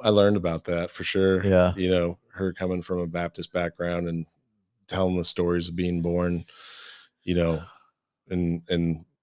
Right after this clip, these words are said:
Speaker 1: going through the Great Depression and
Speaker 2: Yeah.
Speaker 1: carrying literally, like, a dinner for, like, her and, like, eight of her brothers and sisters and, like,
Speaker 2: Wow.
Speaker 1: spilling it.
Speaker 2: Such a different time.
Speaker 1: Yeah.
Speaker 2: You know, I, I,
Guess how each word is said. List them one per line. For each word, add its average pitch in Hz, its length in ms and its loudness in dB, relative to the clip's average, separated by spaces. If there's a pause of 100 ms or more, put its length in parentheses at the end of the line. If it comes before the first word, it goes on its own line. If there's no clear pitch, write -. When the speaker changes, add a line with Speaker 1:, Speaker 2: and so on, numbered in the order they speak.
(480)
Speaker 1:
going 92 260 6
through 95 180 2
the 87 120 2
Great 90 240 2
Depression 87 800 -2
and 85 320 -2
Speaker 2:
Yeah. 73 320 -2
Speaker 1:
carrying 101 960 2
literally, 98 560 0
like, 87 260 -2 (220)
a 87 80 -6
dinner 87 500 2 (420)
for, 87 120 -4
like, 85 220 -2
her 90 260 -2
and, 85 120 -2
like, 80 280 -8
eight 87 240 -2 (560)
of 85 100 -10
her 85 80 -6
brothers 85 380 -2
and 82 120 -4
sisters 82 440 -6
and, 82 80 -6
like, 82 100 -4
Speaker 2:
Wow. 85 100 -6
Speaker 1:
spilling 87 600 0
it. 80 160 -12 (480)
Speaker 2:
Such - 340 -4
a - 80 -4
different - 420 -4
time. 87 460 2
Speaker 1:
Yeah. 85 220 0 (1080)
Speaker 2:
You 156 100 6
know, 160 220 10
I, 117 140 4 (140)
I, 123 320 8